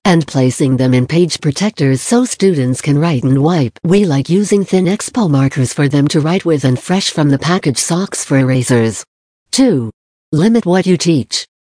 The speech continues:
Pre-K students don't need much until about January. They don't have the ability to really understand concepts of time yet. Yesterday, today, tomorrow, next week, or month. So in the beginning, stick to concepts of their daily lives.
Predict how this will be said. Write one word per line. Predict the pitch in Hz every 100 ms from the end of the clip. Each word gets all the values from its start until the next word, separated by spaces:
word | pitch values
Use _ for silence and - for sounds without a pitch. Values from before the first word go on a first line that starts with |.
| _ _
Pre-K | - 214 - 165 143
students | - 196 170 127 131
don't | 170 156 226
need | 202 202 156
much | 175 160
until | 156 147 139
about | 127 156
January. | 151 175 185 135 113 110 107 - _ _ _
They | - 185
don't | 175 196 180
have | 165 147
the | 147
ability | 127 175 185 131 123
to | 143
really | 139 190 175 170
understand | 165 143 - 160 165
concepts | - 160 175 131 131 -
of | 139 -
time | 185 202 185
yet. | 175 190 - -
Yesterday, | 202 240 - 135 127 120 135 _ -
today, | 165 156 202 135 117 - _
tomorrow, | - 190 196 165 123 113 - -
next | 151 247 -
week, | 175 220 120 - _ -
or | 151
month. | 127 165 127 107 _ _
So | - 180 185
in | 143
the | 127
beginning, | 147 139 196 160 117 113 - -
stick | - - 294
to | 170
concepts | - 254 269 - 131 - 147
of | 123
their | 127
daily | - 170 156 131
lives. | 113 113 110 110